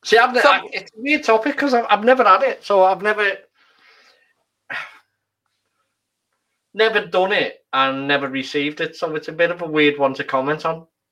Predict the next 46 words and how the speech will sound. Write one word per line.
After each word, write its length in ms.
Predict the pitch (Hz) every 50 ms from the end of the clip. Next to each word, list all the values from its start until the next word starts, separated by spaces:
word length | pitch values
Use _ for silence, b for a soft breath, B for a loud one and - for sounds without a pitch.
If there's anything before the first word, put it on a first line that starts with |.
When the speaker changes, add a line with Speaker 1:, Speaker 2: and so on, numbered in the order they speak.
| _ _ _ _ _ _ _ _ _ _ _ -
Speaker 2:
Exactly, 360 | 151 165 185 180 180 180 - _ -
'cause 140 | 190 196 185
you 80 | 175
just, 260 | 175 - 175 - - _ B B B B B B B B -
and 140 | 180 202 220
that's 200 | 240 254 - -
the 80 | 262
thing 300 | 254 - 233 208 214 214
though. 140 | 208 226 226 220
But 220 | - 220 - - -
as 200 | 180 190 185 -
if, 140 | - 190 _ _ 220 190 - _ _ _ _ _ -
as 160 | 156 180 175
a 60 | 190
bloke, 460 | 180 - 156 156 156 170 180 156 131 _ - - - _ _ _ _ _ _ _ _ _ _ _
would, 440 | - 131 135 156 165 165 165 165 143 - 135 - _ _ _ -
if 160 | - 147 151 -
somebody 240 | - 165 160 156 165
was, 120 | 156 160
like, 180 | 165 - - -
to 100 | 147 139
say 220 | - 143 135 139
something, 320 | 135 - - 131 - 135 139
like, 220 | 131 131 - _ _ _ _ _ _ _ _ _ _ _ _ _ _ _ _ _ _ _ _ _ _ -
lewd 380 | 120 127 123 123 123 135 135
to 180 | - - 151 147
you, 120 | 151 139 - -
would 320 | 120 120 131 147 151 - -
you 60 | 170
take 300 | - - 170 156 156 -
it 80 | -
as 80 | 170 -
sexual 340 | - 160 156 - - 147 147
harassment, 440 | 143 143 139 139 - - 156 151 -
or 100 | - 135
would 140 | 123 123 127
you 80 | 131 127
take 260 | - 139 127 127 123
it 100 | 127 123
as 120 | 131 127
a, 140 | 131 127 127 _ _ _ _ _ _ _ _ _ _ _ _ _ -
as 160 | 123 123 123
a 60 | 135
bit 140 | 120 131 123
of 100 | 127 -
banter? 480 | 123 117 113 117 - - 135 127 147